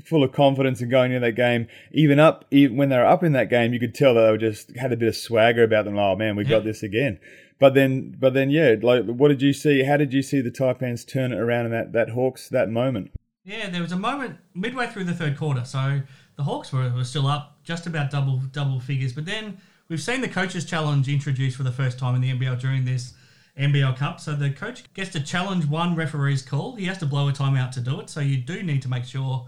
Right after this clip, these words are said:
Speaker 2: you're <laughs> pretty sure that you've got it right. But they were able to get, get it right. So Mi-, Mike Kelly got the call right, and they were able to reverse the possession. And from a result, Mirko Jeric went down and hit a three. On
Speaker 1: Yep.
Speaker 2: the back of that, then Scott Machado just caught fire, hit three threes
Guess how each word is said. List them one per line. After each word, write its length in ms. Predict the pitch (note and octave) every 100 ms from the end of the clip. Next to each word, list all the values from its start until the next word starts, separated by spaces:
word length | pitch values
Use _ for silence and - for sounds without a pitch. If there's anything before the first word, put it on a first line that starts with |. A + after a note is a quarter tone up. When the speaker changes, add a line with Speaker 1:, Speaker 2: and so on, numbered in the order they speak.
| -
Speaker 2:
you're 320 | C3 C3 B2 B2
<laughs> 100 | -
pretty 220 | F3 D#3
sure 200 | - D#3
that 160 | C#3 C3+
you've 80 |
got 180 | B2 C#3+
it 60 | A#2+
right. 280 | D3+ D3+ C#3
But 220 | D3+ C#3+ - _ _
they 100 | D3+
were 100 | F#3
able 140 | B3
to 60 | A#3
get, 420 | F3 - G3 G3+
get 120 | E3+ G3+
it 120 | E3+
right. 260 | D#3+ C3+ -
So 140 | C3+
Mi-, 100 | D#3+ -
Mike 280 | - E3 F#3+
Kelly 340 | F3+ D#3 C#3+ C3+ - _ _ _
got 160 | F#3 G3+
the 100 | F3+
call 260 | F3+ E3
right, 400 | C3+ D3 A3+ D4 - _ _ _
and 80 | C#3
they 60 |
were 80 | D3
able 160 | G#3 A3
to 100 | D#3+
reverse 440 | D3+ C#3+ D#3+ E3
the 80 | D3
possession. 640 | C3+ B2+ C#3+ C3+ A#2+ F3 - _ _ -
And 140 | C#3
from 180 | F#3+ G3
a 80 | E3
result, 320 | D3 D3+ D3
Mirko 240 | E3+ E3+
Jeric 380 | C#3+ C#3+ C#3 C3
went 160 | C#3 C3+
down 160 | C3+
and 80 | C3+
hit 80 | C3
a 20 |
three. 580 | B2 - C3+ D3+ D#3+ D#3+ _ _ F3
On 80 |
Speaker 1:
Yep. 80 | -
Speaker 2:
the 60 | C3+
back 180 | D#3 E3
of 80 |
that, 160 | B2+ C3
then 160 | C#3 D3
Scott 240 | E3+ C#3+
Machado 360 | C3 C3+ C#3+ B2+
just 200 | A#2+ -
caught 160 | C3
fire, 280 | A#2 C3+ B2+
hit 180 | B2 D#3+
three 240 | - C#3+
threes 480 | C#3 C3+ C3 C3+ B2